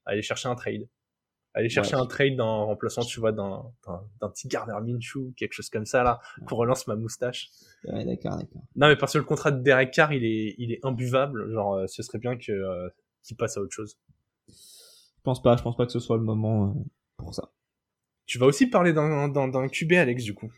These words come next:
Speaker 2: Exactement. Moi, le, la chose que j'ai envie de suivre, c'est les débuts de Zach Wilson contre les Steelers. Je trouve que les, comment dire, les Jets, ça tourne correctement.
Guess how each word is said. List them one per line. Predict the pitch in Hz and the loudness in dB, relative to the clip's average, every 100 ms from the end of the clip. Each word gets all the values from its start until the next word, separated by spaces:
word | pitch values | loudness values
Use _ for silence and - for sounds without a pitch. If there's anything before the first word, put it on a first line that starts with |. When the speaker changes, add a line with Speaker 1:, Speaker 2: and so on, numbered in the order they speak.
| _ _ _ | _ _ _
Speaker 2:
Exactement. | 123 131 151 170 160 160 - | 2 6 6 4 2 2 0
Moi, | 123 127 | 2 4
le, | 120 113 | 6 6
la | 117 | 4
chose | 147 139 | 2 -2
que | |
j'ai | 131 | 0
envie | 131 127 | 0 0
de | |
suivre, | - 165 | 4 6
c'est | - | 8
les | 120 117 | 8 8
débuts | 127 131 | 8 6
de | 127 | 6
Zach | 127 139 | 4 6
Wilson | 147 143 156 143 | 4 8 8 8
contre | 131 123 | 2 0
les | 120 | 0
Steelers. | - 139 143 127 - - | 2 4 6 4 -4 -6
Je | 123 | -4
trouve | - 127 | 2 2
que | - | 8
les, | 113 113 110 110 107 104 - | 8 8 8 8 8 6 2
comment | 123 110 | 2 2
dire, | 110 110 101 | 2 0 -2
les | 113 110 | -4 0
Jets, | 131 143 | 0 0
ça | - - - | -4 -10 -8
tourne | 135 117 117 - _ | -4 -2 -4 -6 _
correctement. | - 123 123 - 123 131 | 6 8 8 8 6 6